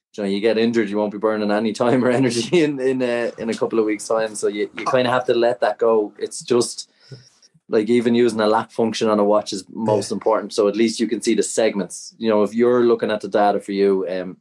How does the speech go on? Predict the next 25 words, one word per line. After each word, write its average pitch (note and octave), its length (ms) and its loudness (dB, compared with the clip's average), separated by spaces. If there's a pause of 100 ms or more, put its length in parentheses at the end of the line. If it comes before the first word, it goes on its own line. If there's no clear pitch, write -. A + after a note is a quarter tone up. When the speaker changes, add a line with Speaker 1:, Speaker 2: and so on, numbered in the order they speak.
Speaker 1:
and A2 120 -2
that's B2+ 180 2
just B2+ 180 0
my A2+ 80 0
last A2 260 0
point, G#2 180 0
'cause G#2+ 140 0
I G#2 60 2
noticed G#2+ 360 2
myself A2 600 0 (400)
getting G#2 180 0
sucked G#2 320 -2
into, G2 340 0 (320)
"Oh, G2+ 120 0
I'll G#2 120 2
just A2 200 -2
go A#2 180 4
from A2 240 -2
it, G#2 160 -2
from A2 160 -2
my G#2 80 2
warm-up G#2 400 2
one G#2 180 0
K, G2+ 260 2
sure, G2+ 360 0